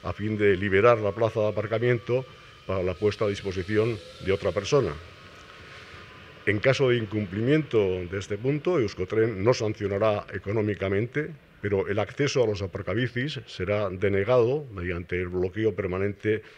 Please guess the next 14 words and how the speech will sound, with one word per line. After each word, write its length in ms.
de 120
este 200
uso 440
en 100
la 100
tarjeta. 480
Queremos 360
ofrecer 560
un 180
servicio 720
digno 480
y 60
de 140
calidad, 520